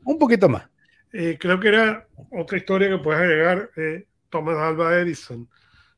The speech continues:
Speaker 2: ¿no? Que empieza con la historia, ya estamos pasados de tiempo, pero, pero Alva Edison fue otro caso en el cual, de repente, lo declararon bruto, es bruto el niño, ¿ok? Y vino y cambió el universo como lo entendemos.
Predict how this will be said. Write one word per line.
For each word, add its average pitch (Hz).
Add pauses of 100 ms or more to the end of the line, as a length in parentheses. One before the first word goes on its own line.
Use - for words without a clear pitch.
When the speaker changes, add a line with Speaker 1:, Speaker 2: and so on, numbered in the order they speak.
Speaker 2:
¿no? 175
Que 156
empieza 143
con 156
la 143
historia, 147
ya 147
estamos 175
pasados 170
de 175
tiempo, 139
pero, 143 (360)
pero 170
Alva 190
Edison 208 (120)
fue 180
otro 180
caso 180
en 208
el 175
cual, 175
de -
repente, 208
lo 208
declararon 185
bruto, 196
es 175
bruto 190
el 135
niño, 117
¿ok? 113 (500)
Y 220 (440)
vino 180
y 226 (220)
cambió 170
el 190 (220)
universo 180
como 170
lo 147
entendemos. 123